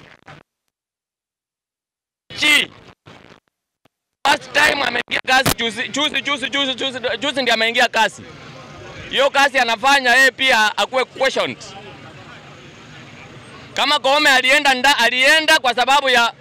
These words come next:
police brutality, pia I G pia aende nyumbani. Na sisi wa Kenya tuko na haki ya kuongea the truth, and we are allowed to petition the government at whatever cost, the government to explain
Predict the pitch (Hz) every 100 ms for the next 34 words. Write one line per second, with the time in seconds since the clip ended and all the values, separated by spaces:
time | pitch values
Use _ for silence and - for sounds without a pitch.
0 | - - - 240 302 240 240 247 302 302
1 | 269 208 180 - - - - - 285 262
2 | 233 240 247 233 214 220 175 165 180 165
3 | 123 - - - - - - - - -
4 | - - - - - - - 196 285 277
5 | 247 226 269 269 233 262 247 220 208 269
6 | 269 277 269 - 214 214 226 220 226 269
7 | 262 269 226 208 220 381 415 - - -
8 | - - - - - - 208 240 240 240
9 | 240 240 247 294 381 381 269 247 254 359
10 | 349 330 269 254 381 403 359 370 339 -
11 | - 214 233 233 339 339 285 - 392 415
12 | - - - - - - 1077 - - -
13 | - 240 285 359 359 359 302 269 - -
14 | 359 403 403